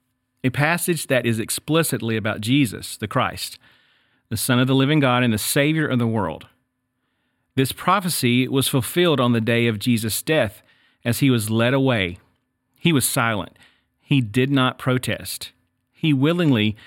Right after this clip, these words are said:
gave himself up as a sacrifice. He was there on the cross to fulfill the will of the Father and to save the world with the shedding of his blood. His crucifixion was unjust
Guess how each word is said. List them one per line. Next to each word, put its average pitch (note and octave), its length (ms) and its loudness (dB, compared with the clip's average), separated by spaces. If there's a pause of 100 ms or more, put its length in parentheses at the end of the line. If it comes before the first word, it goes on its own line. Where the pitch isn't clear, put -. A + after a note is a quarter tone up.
(200)
gave C#3 240 2
himself D3 500 0
up G2+ 320 -2 (280)
as A#2 140 0
a G#2+ 40 -4
sacrifice. G2+ 800 -6 (1000)
He G#3+ 200 2
was G3 180 4
there C3+ 460 2
on C3+ 180 2
the E3+ 80 -2
cross G#2 420 -4 (280)
to C#3+ 160 2
fulfill E3 480 0
the D3 120 2
will D3+ 400 2
of D3 120 -4
the C3+ 80 -2
Father A2 560 -2 (280)
and C3 160 4
to A#2+ 120 0
save D#3 480 2
the C#3 100 2
world A#2+ 560 0
with A#2+ 120 -4
the A#2 40 0
shedding B2+ 400 2
of G#2+ 120 -2
his A2 120 -4
blood. E2 400 -8 (640)
His C#3 220 -2
crucifixion D3+ 680 0
was A#2+ 280 0
unjust D3 680 0